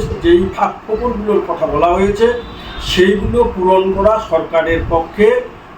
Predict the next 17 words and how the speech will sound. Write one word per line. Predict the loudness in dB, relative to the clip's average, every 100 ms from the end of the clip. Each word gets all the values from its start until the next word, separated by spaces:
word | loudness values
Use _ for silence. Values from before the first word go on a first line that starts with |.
| -8 0
কোনো | 2 4 4 4 4
রকমের | 2 0 0 0 0
সমস্যা | -4 -4 -4 -2 -4 -4 -2
নাই। | 0 0 0 -4 -12 -20 -20 -20 -20 -4
সরকার | -2 0 0 -2 -2
কমিশন | -4 -2 2 2
রিপোর্ট, | 2 -4 -8 -8 -10 -8 -4
কমিশন, | -2 2 4 4
আহ, | 2 -8 -16 -18 -18 -14 -6 -4 -4
সুপারিশ | -4 -4 0 2 0
করবে, | 0 2 2
বিধানসভায় | 2 0 0 -2 0 0 2
পাস | -2 -2 -4
করাবে, | -2 2 2 0
ক্যাবিনেটে | -4 -4 -6 -6 -4
পাস | -4 -4 -2
করাবে | 0 2 2